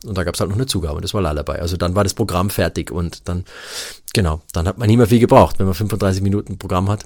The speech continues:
Oder ein Stück von fünfunddreißig Minuten, das nimmt natürlich viel Raum ein, so an so einem Abend. Genau. Aber ich war auch geflasht von dem Ding. Es ist echt, also ich bin einfach auch Fan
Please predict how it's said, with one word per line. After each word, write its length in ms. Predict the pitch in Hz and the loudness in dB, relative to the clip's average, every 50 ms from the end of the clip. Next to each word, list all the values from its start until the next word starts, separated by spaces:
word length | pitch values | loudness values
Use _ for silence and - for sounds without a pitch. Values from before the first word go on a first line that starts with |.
| _ _ _ _ - - - _ _ _ _ _ - - | _ _ _ _ -20 -20 -20 _ _ _ _ _ -10 -6
Oder 140 | - - 85 | -2 -2 -2
ein 80 | 82 85 | -2 -2
Stück 240 | - - 120 - - | 2 2 2 2 2
von 100 | 110 98 | -2 0
fünfunddreißig 440 | - 98 98 101 - 92 87 87 | 0 -2 -2 0 0 0 0 0
Minuten, 360 | 95 92 101 101 - - 98 90 | -2 0 -2 -2 -4 -4 -6 -4
das 320 | 92 87 - - - - - - _ | -2 -2 -2 -4 -4 -8 -14 -20 _
nimmt 300 | - 120 117 113 123 - | -2 4 6 6 6 6
natürlich 320 | 123 95 117 107 110 101 - | 2 2 2 2 2 2 2
viel 140 | 120 104 | 4 4
Raum 340 | 92 87 92 92 95 98 98 | 6 6 6 6 6 4 2
ein, 400 | - 82 78 76 78 80 82 90 - | 0 -2 -4 -4 -4 -6 -8 -10 -12
so 280 | - - 98 85 82 - - | -10 -6 -6 -6 -6 -8 -10
an 80 | 95 87 | -8 -6
so 80 | - | -4
einem 140 | 92 87 85 | -4 -4 -4
Abend. 260 | - 76 76 78 - - - - - - - - - - - - - - - _ _ _ - | -4 -4 -4 -6 -8 -10 -18 -20 -20 -20 -20 -18 -18 -18 -18 -20 -20 -20 -20 _ _ _ -6
Genau. 260 | - 87 78 73 76 - _ _ _ _ _ _ _ _ _ _ _ _ _ _ _ _ - - | -4 -4 -2 -4 -6 -8 _ _ _ _ _ _ _ _ _ _ _ _ _ _ _ _ 4 4
Aber 160 | 104 98 - | 6 6 6
ich 100 | 123 117 | 8 10
war 140 | 131 120 110 | 10 10 10
auch 80 | 110 | 10
geflasht 360 | - 98 90 90 95 104 - | 6 2 2 4 2 2 2
von 120 | - 95 82 | 0 0 0
dem 100 | 80 80 | 0 -2
Ding. 180 | - 82 78 | -4 -4 -4
Es 140 | 78 82 - | -4 -4 -4
ist 140 | - - - | -2 -4 -4
echt, 320 | 64 95 95 - - - - | -4 -4 -6 -6 -10 -14 -10
also 160 | - 85 85 | -8 -6 -6
ich 140 | 85 - - | -6 -6 -4
bin 340 | 104 95 95 69 55 52 60 | -4 -4 -4 -6 -8 -12 -10
einfach 260 | 76 90 - 98 - | -8 -8 -8 -6 -4
auch 220 | 64 95 95 - | -4 -4 -4 -6
Fan 540 | - - - 107 92 87 87 95 101 92 | -12 -8 -6 -4 -2 0 0 -2 -2 -4